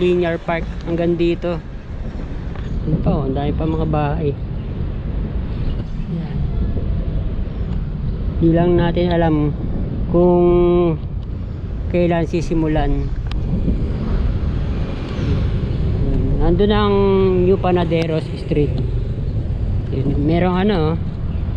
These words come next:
may kanal, may creek.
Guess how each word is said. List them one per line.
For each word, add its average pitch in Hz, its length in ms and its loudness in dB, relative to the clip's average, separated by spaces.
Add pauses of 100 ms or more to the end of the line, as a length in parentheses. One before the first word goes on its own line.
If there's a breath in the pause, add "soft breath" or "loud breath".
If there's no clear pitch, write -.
(180)
may 180 880 4
kanal, 165 480 2 (1900)
may 165 320 4
creek. 175 260 2